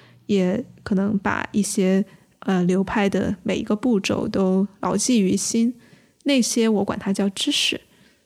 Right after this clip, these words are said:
我觉得在真正的咨询的过程中，知识可能真的只占百分之二十。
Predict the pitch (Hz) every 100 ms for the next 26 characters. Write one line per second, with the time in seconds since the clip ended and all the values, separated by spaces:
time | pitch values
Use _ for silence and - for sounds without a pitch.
0 | _ - 220 214 214 226 214 254 269 240
1 | 226 196 214 - _ _ - 254 247 214
2 | 196 196 202 208 202 196 202 208 262 -
3 | - 196 - 190 190 202 214 - 285 254
4 | - 208 202 190 202 190 196 202 320 262
5 | 214 - -